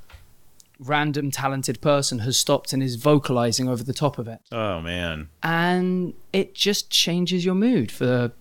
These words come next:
Speaker 1: the rest of that hour, for the rest of that day.
Speaker 2: Yeah.
Speaker 1: That's a little something that adds light into the world.
Speaker 2: It's almost like jazz. You don't have to be playing jazz on the piano, but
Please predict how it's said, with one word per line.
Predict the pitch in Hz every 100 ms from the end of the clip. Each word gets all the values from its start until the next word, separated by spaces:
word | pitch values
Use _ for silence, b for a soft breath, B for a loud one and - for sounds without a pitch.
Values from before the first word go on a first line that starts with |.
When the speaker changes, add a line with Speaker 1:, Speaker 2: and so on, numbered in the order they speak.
| - _ -
Speaker 1:
the | 127
rest | 139 139 143
of | 135
that | 147
hour, | 165 202 127
for | 101
the | 131
rest | 131 -
of | 127
that | 135 -
day. | 180 143
Speaker 2:
Yeah. |
Speaker 1:
That's | 120 -
a | 143
little | 143 143
something | - 156 135 123
that | 120
adds | 127 127
light | 143 135 -
into | 104 113
the |
world. | 117 113 107 - b b _ -
Speaker 2:
It's | 123
almost | 143 139 131 -
like | 104 101 95 - - - - _ - 104
jazz. | 92 98 92 80 73 73
You | 110
don't | 117 95
have | 104 -
to | -
be | 85 82
playing | 101 82 80
jazz | 76 82 76 78
on | 78
the | 76
piano, | 104 95 80 76
but | 76